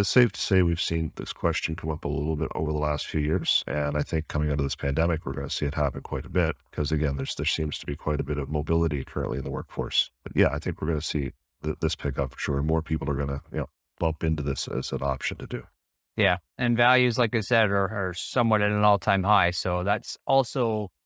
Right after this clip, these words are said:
Speaker 2: attractive to people when they see that. It's, there's a bit of sticker shock there for them when they see, "Holy, I've been working for how many years and that's what my commuted value is? That's pretty awesome."
Speaker 1: Yeah, it's a big number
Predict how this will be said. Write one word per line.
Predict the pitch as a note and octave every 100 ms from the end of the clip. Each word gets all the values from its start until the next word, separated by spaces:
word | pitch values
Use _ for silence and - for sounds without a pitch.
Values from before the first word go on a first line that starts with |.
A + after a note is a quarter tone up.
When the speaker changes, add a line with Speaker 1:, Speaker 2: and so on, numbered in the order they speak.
| _ -
Speaker 2:
attractive | - C#3+ C3 A#2 - G#2+
to | A#2+
people | - A#2 A2
when | G#2+
they | G2+ F#2+
see | - - C#3 B2
that. | G#2 G#2 -
It's, | - - -
there's | B2+
a | C3
bit | D3+
of |
sticker | - D3+ D3
shock | B2+ G#2 F2+ -
there | G2 F2 -
for | - G2+
them | G2 F#2+
when | G2
they | F#2+
see, | - - _
"Holy, | A#3+ B3 G2+ F2 -
I've | C3+ C#3+
been | C#3+
working | D#3+ C#3+ A#2+
for | A2+ G2+ - -
how | D3+
many | F3+ F3+
years | F#3+ G#3+
and | D3+ G#2 F#2
that's | A2 D#3 -
what | F3
my | F3
commuted | D#3+ F3 F3+ E3+
value | F3+ G3
is? | G#3+
That's | - F#2+
pretty | - G2+ G2
awesome." | B2+ E2 - F2 _ _ _ _ _
Speaker 1:
Yeah, | E3 C#3+ - _ -
it's | -
a |
big | D#3 D#3+ -
number | D3+ C3+ -